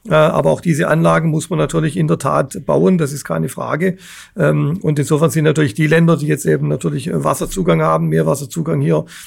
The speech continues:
ähm, ähm, ähm, klar im Vorteil, weil, ähm, in der Tat dort, wo eben viel Sonne scheint, ähm, in diesen Ländern, ähm, dann eben oft auch ein Wassermangel herrscht. Und soweit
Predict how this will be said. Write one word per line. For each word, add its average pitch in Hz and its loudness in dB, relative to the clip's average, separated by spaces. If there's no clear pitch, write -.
ähm, 156 0
ähm, 151 -2
ähm, - -10
klar 165 0
im 160 2
Vorteil, 123 0
weil, 147 2
ähm, 156 -2
in 160 -2
der 160 2
Tat 156 -2
dort, 151 -2
wo 151 2
eben 147 0
viel 147 -2
Sonne 165 2
scheint, 170 2
ähm, 165 0
in 156 0
diesen 156 -2
Ländern, 156 2
ähm, 151 0
dann 151 -2
eben 160 0
oft - 0
auch 156 2
ein 147 2
Wassermangel 147 2
herrscht. 135 -2
Und 160 -4
soweit 151 0